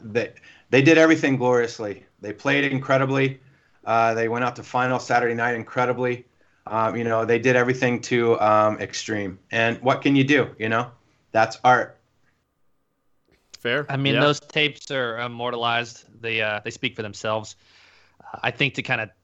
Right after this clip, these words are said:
Speaker 3: take this whole thing full circle, full circle and put a bow on it, we started off kinda talking about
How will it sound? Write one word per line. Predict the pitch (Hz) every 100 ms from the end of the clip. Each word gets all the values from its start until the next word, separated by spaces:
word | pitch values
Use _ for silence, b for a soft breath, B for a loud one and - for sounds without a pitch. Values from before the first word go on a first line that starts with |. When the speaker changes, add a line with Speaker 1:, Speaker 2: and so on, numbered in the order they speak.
| _
Speaker 3:
take | 131 113
this | 113
whole | - 117
thing | 117 107
full | - 113
circle, | - 123 117 117 110 107 -
full | 143
circle | - 123 113 110
and | 104
put | 117
a |
bow | 104 113 113
on | 107 107
it, | 107 - b b b b b b b _
we | 147
started | 123 156 139 127
off | 127 120
kinda | 131 113
talking | 110 123 117 117 110
about | 107 110 107 104 -